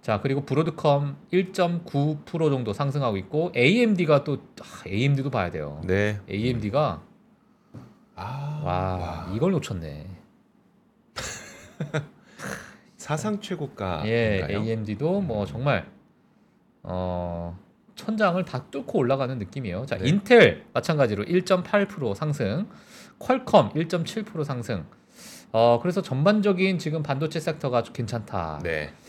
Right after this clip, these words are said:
Speaker 1: 그 외에 빅테크들은 상대적으로 조금 쉬고 있는,
Speaker 2: 음.
Speaker 1: 어, 약간의 뭐 조정을 주고 있는 그런 모습인 것 같습니다.
Speaker 2: 음.
Speaker 1: 예, 그 외에는 뭐 그렇게 특별한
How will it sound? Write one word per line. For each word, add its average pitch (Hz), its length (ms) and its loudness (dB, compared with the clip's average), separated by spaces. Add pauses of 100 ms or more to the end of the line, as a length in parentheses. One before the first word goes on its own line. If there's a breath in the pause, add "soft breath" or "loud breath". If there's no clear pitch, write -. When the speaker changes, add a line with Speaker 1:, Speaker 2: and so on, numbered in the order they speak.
(120)
Speaker 1:
그 160 120 0
외에 160 240 8
빅테크들은 208 680 2
상대적으로 247 560 0
조금 139 300 -2
쉬고 269 340 -4
있는, 117 260 -2 (180)
Speaker 2:
음. 110 460 -10
Speaker 1:
어, 127 200 -2
약간의 170 360 0
뭐 131 260 0 (580 loud breath)
조정을 160 360 2
주고 147 180 0
있는 120 220 -4
그런 143 240 -4
모습인 120 400 -6
것 139 120 -8
같습니다. 131 640 -4
Speaker 2:
음. 85 180 -12
Speaker 1:
예, 110 220 -4
그 160 140 -8
외에는 143 440 0
뭐 120 120 -2
그렇게 127 180 -8
특별한 139 640 0